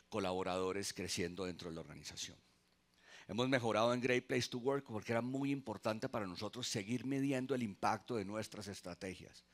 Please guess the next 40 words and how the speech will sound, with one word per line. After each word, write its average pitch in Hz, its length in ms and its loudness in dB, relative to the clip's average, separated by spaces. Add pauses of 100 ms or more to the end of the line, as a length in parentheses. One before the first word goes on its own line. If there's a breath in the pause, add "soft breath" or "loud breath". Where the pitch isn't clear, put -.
(800 loud breath)
Y 135 120 8
en 131 100 10
esa 135 200 8
medición, 147 600 4
la 127 120 8
última 139 420 2
nos 120 180 -2
arroja 113 360 0
un 131 100 -2
resultado 113 580 2
positivo 113 560 -2
en 110 100 -4
tres 117 240 -2
puntos, 117 400 -4
pero 98 180 -6
no 123 120 -4
son 135 200 -4
tres 135 200 -4
puntos 120 400 -4
porcentuales. 87 720 -6 (260 loud breath)
Es - 140 -2
una 127 160 2
medición 113 480 -2
particular 110 640 -4
que - 120 -4
hace 113 200 -2
Great 110 220 -4
Place 113 240 -4
to 120 100 -8
Work 113 320 -2 (280 loud breath)
y 131 100 0
crecer 139 380 2
un 151 120 0
punto 151 500 -2 (380 soft breath)
en 101 140 -2
este 110 220 2
ejercicio 123 460 -2
es 110 120 -4
muy 135 240 2
difícil. 110 580 -2